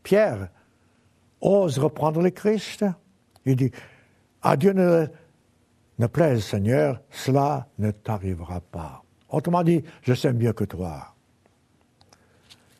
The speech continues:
Quelle a été la réponse du Christ ? Voyez-vous, le même Christ qui a dit à Pierre, « C'est toi qui, qui sera donc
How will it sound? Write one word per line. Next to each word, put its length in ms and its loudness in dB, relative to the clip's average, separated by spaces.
Quelle 120 2
a 80 2
été 120 -4
la 140 0
réponse 320 -2
du 120 -6
Christ ? 580 -10
Voyez-vous, 320 0
le 120 2
même 200 2
Christ 440 -2
qui 140 -2
a 80 2
dit 120 2
à 120 2
Pierre, « 540 0
C'est 240 -4
toi 380 -4
qui, 220 -4
qui 160 -10
sera 260 -6
donc 300 -6